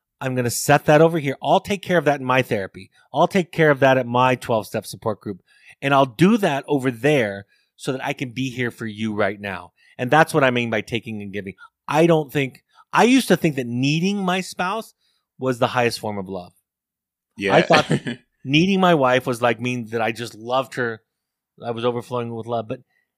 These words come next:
Speaker 1: needing is different than loving, 'cause loving is a giving thing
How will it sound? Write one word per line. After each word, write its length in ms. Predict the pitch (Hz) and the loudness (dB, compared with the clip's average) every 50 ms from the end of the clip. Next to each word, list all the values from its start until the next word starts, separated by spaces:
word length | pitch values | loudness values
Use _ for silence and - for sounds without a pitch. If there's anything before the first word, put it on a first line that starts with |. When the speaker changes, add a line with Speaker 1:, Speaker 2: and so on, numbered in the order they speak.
| _ - | _ -10
Speaker 1:
needing 420 | 139 143 151 170 190 190 208 202 | -4 -2 -2 0 0 -2 -2 -2
is 140 | 190 170 147 | -2 -4 -2
different 380 | - 165 160 - - 156 139 | 0 0 0 0 -2 -4 -4
than 160 | - 147 139 135 | -4 -4 -4 -2
loving, 300 | 143 165 185 160 117 107 | -2 -2 -2 -2 -4 -6
'cause 160 | 110 123 113 123 | -6 -6 -4 -2
loving 300 | 135 147 151 165 156 151 | -2 0 0 0 -2 -4
is 100 | 139 131 | -4 -4
a 60 | 143 | -6
giving 480 | 127 107 - - 170 185 196 202 180 147 | -8 -8 -4 -4 -2 -2 -2 -4 -6 -6
thing 400 | - - 110 101 101 110 127 | -8 -10 -14 -14 -14 -16 -18